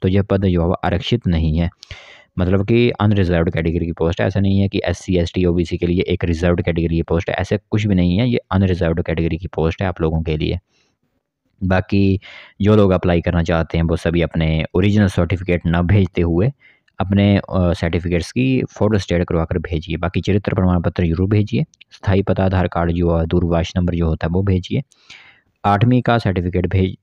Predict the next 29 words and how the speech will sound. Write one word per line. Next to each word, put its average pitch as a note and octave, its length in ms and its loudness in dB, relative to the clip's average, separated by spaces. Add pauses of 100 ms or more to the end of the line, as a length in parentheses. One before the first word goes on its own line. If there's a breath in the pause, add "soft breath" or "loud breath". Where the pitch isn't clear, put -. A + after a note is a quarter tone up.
(100)
भेजना F#2 280 2
होगा G2 260 2
आपको A#2+ 280 -4
और G2+ 260 0
बोनाफाइड F2+ 520 0
हिमाचली E2+ 340 -2
का - 100 -6
सर्टिफिकेट E2+ 500 -2
आप E2 160 -6
लोगों D#2+ 200 -2
को G2 100 0
भेजना D#2+ 400 -4
होगा। E2 320 -6 (600 loud breath)
तो A2+ 60 2
ये A2+ 120 4
कुछ C3 220 -2
महत्वपूर्ण, G2+ 1040 0
अ, E2+ 240 -2
सूचनाएं F2 580 -2
जो E2+ 100 0
है E2 60 -2
वो E2+ 80 0
आप E2+ 200 -2
लोगों E2 180 0
को E2+ 180 -4
दी E2 200 -2
जाएंगी F#2+ 320 -2
कि A#2+ 140 -6 (140)
उटपुर A#2 500 0